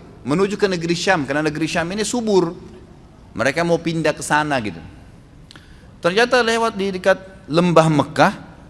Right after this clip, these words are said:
mereka temukan di atas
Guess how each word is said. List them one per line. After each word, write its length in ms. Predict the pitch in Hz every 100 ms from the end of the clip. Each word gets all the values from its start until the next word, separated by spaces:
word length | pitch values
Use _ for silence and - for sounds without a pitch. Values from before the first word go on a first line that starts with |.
| - - -
mereka 240 | - 170 196 -
temukan 560 | 175 180 196 214 220 - - -
di 240 | 127 151
atas 800 | - 165 - 160 - - - -